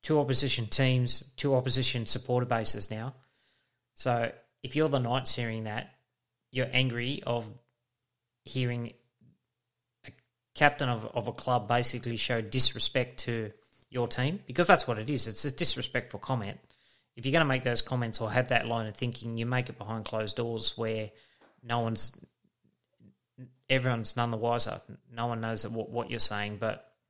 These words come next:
to convey that in a public open forum, you've just put a target on your back, but you've also put a target on the team and the club. Um, and the bigger issue there is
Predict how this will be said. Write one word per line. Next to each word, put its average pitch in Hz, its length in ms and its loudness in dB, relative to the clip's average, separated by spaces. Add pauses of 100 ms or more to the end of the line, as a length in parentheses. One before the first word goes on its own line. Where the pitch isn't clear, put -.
(420)
to - 100 -6
convey 127 420 2
that 127 200 2
in 117 120 -4
a 113 100 -2
public 120 400 -8
open 113 260 -4
forum, 127 520 0 (680)
you've 123 180 -2
just 127 220 0
put 117 120 0
a 113 40 0
target 117 460 0
on 110 400 -4
your 123 220 0
back, 98 340 -6 (520)
but 113 80 -8
you've 110 180 -4
also 131 280 2
put 113 180 -8
a 104 40 -8
target 113 340 -2
on 107 120 -6
the 101 80 -10
team 113 360 -2 (400)
and 120 140 -2
the 110 60 -4
club. 107 340 -6 (720)
Um, 110 600 -6 (360)
and 110 520 -4 (360)
the 117 80 -12
bigger 131 300 0
issue 107 260 -6
there 127 240 -2
is 113 380 -4